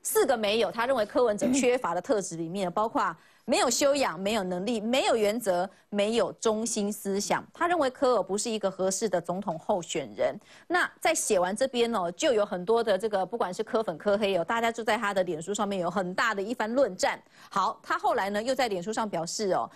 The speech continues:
他要澄清解释，他希望他们真的能够听得下去。他怎么说？他说：“受欢迎的不一定受尊敬，有魅力的不一定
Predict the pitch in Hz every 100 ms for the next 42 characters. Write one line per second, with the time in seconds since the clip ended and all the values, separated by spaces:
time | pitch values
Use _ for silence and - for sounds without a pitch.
0 | - - 311 294 - 226 269 262 208 175
1 | 165 226 208 302 - 320 277 269 240 254
2 | 247 202 185 226 247 226 202 226 190 -
3 | 185 269 220 175 202 247 - - - -
4 | - 392 359 359 359 392 320 277 294 285
5 | 233 175 180 170 - 262 214 202 240 185
6 | - - 220 180 202 208 196 165 _ -
7 | - - 226 220 208 - 311 427 370 320
8 | 233 180 147 - 339 269 302 262